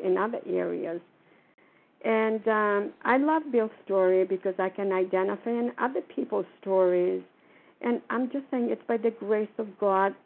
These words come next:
I didn't get to the point, to, to that point yet. I'm just saying yet, you know, because I did find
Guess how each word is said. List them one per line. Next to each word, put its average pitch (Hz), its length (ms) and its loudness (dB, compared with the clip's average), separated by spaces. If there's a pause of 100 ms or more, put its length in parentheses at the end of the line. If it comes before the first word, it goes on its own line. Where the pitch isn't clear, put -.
(100)
I 202 100 2
didn't 254 400 0
get 220 220 0
to 214 80 -2
the 196 120 -4 (220)
point, 208 480 2 (1160)
to, 214 220 4 (300)
to 226 160 4
that 220 280 4
point 185 360 4 (340)
yet. 190 260 2 (140)
I'm 180 220 0
just 196 240 -4
saying 170 300 2 (440)
yet, 202 220 4 (180)
you 175 120 0
know, 175 180 2
because 180 400 -2
I 185 140 2
did 214 240 0 (140)
find 208 420 -2